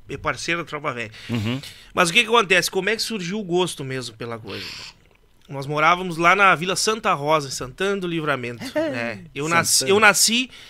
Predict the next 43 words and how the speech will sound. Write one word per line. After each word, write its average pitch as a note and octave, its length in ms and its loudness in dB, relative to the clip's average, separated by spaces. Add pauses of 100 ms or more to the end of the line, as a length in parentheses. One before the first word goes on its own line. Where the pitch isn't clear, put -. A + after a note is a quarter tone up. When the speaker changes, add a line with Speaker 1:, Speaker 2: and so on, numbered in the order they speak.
(200)
Speaker 1:
eu D#3 160 0
nasci E3 360 0
no F#3 80 -2
hospital, D#3 420 -8
com E3 80 -12
certeza, D3+ 540 -4
né? C#3+ 100 4
Não D3+ 160 0
nasci D#3 300 2
pra E3+ 160 6
fora, F3+ 360 2
né? D3 120 -2 (180)
Speaker 2:
<laughs> - 240 -20
Speaker 1:
Mas, F3 300 2
ah, E3+ 320 2
nós F3 260 -2
residíamos F#3+ 720 -2
atrás G#3 640 0
do G3+ 160 -10
galpão, G#3 560 -2
gal-, F3 160 -4
o E3 240 -6
galpão E3 420 -4
Tropeiro F#3 380 -4
Velho F#3 280 2
ali, D3 220 -2
onde C3+ 200 -8
eu, B2+ 60 -12 (140)
da B2+ 120 -8
onde C#3 120 -8
eu C#3 60 -8
recém D3 240 -8
comentei D3+ 420 -4
que D3 60 -12
foi D#3 240 -4
a D#3 60 -4
primeira D3+ 340 0
Speaker 2:
Sim. C3+ 80 0
Speaker 1:
canja E3+ 300 2
que E3 60 -10
eu D3+ 100 -4
dei D3 180 -2
com, B2+ 240 -12